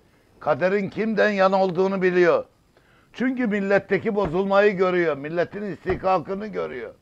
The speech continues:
Millet ona müstahak olmuş. Sen araya girersen hani Şükrü gibi kendin gidersin.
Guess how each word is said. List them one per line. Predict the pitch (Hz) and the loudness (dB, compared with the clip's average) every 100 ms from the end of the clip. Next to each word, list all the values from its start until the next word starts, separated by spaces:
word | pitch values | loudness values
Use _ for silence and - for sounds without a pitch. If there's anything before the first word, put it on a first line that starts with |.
| _ _ _ _ _ _ _ | _ _ _ _ _ _ _
Millet | 107 120 120 | -4 -2 -2
ona | 147 151 | -2 -2
müstahak | 170 139 175 196 190 | -2 0 4 4 4
olmuş. | 170 139 107 _ _ _ _ _ _ _ _ _ - | -4 -8 -16 _ _ _ _ _ _ _ _ _ -6
Sen | 208 | -2
araya | 220 226 226 | 2 4 4
girersen | 220 202 202 185 196 226 | 4 4 4 4 2 -4
hani | 220 220 | -2 -4
Şükrü | - 208 160 220 | -4 -6 -4 -6
gibi | 196 170 139 | -6 -6 -6
kendin | 147 208 226 | -6 -6 -6
gidersin. | 208 175 156 120 - | -6 -2 -2 -2 -10